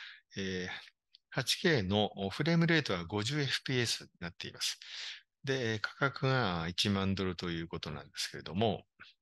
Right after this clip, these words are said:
えー、サンプル映像がですね、入手できていないんですが、こちらは、えー、エーピーエスシーのイメージセンサーであるということになっています。で、さらにですね、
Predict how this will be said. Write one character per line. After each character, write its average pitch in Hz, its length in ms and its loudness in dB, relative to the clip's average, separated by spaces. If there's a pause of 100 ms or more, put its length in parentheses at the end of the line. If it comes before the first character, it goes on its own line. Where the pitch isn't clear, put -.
(1000)
え 107 680 0
ー、 - 20 0
サ - 180 2
ン 180 80 8
プ 208 100 2
ル 208 80 8
映 196 80 8
像 127 140 6
が 92 120 4
で 85 100 -2
す - 120 0
ね、 110 200 2
入 113 120 2
手 110 160 4
で 107 140 0
き - 80 -6
て 95 100 -2
い 101 60 2
な 113 100 2
い 110 100 2
ん 95 60 0
で 87 100 -4
す - 160 -4
が、 98 280 0 (560)
こ 147 80 -6
ち - 140 0
ら 160 100 4
は、 160 320 4
え 113 40 4
ー、 110 340 4
エ - 20 2
ー 113 80 -4
ピ 131 120 -6
ー 127 120 2
エ 123 40 0
ス - 40 2
シ - 300 4
ー - 20 4
の 80 160 -4 (260)
イ 90 80 -4
メ 92 120 -2
ー 92 40 -2
ジ 90 80 -4
セ 95 160 0
ン 80 60 -2
サ - 160 -6
ー - 20 -6 (340)
で 85 120 0
あ 76 60 0
る - 100 -12
と - 120 -8 (640)
い 92 200 2
う 87 60 -2
こ 104 140 -2
と 156 120 4
に 123 100 2
な 87 120 -2
っ - 40 -20 (100)
て - 240 -10 (100)
い 95 60 -6
ま 87 100 -2
す。 - 320 0 (1600)
で、 147 60 0
さ 214 180 4
ら 190 120 4
に 104 140 2
で 73 100 -4
す - 140 -2
ね、 110 140 2